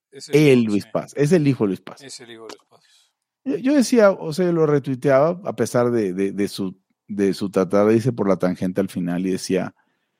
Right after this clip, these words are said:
Speaker 2: "Pues la verdad qué pendejo que, que, que, que, que estés de acuerdo con que quien decida cuándo bebe tu hijo es el Estado y no tú". Pero creo que este espíritu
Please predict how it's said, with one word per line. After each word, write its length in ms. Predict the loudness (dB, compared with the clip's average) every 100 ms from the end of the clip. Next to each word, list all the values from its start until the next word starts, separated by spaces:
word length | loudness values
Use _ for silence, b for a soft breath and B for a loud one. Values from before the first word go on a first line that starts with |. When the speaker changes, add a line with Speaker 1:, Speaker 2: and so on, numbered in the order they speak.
| _ -4
Speaker 2:
"Pues 140 | 4
la 60 | 6
verdad 140 | 6
qué 100 | 2
pendejo 460 | 2 2 2 -2 -4
que, 220 | -4 -6 _ -4
que, 260 | -4 -4 _
que, 220 | -4 -4 _ -2
que, 160 | -2
que 220 | -2 -4
estés 280 | -2 0 2
de 60 | 2
acuerdo 360 | 0 -2 -2
con 180 | -4 -8
que 200 | -8 -10
quien 240 | -2 0 0
decida 600 | -2 0 0 0 -2 -10 _ _
cuándo 460 | -2 0 2 0 0
bebe 240 | 0 0
tu 160 | -2 -6
hijo 320 | -6 -8 -8
es 180 | -8 -8
el 140 | -12
Estado 260 | -10 -8 -8
y 40 |
no 120 | -10
tú". 180 | -12 -20 _ _ _ _ b b b b b b b
Pero 240 | 4 4
creo 160 | 6 4
que 100 | 4
este 200 | 2 0
espíritu 800 | -2 0 2 0 -2 -4 -6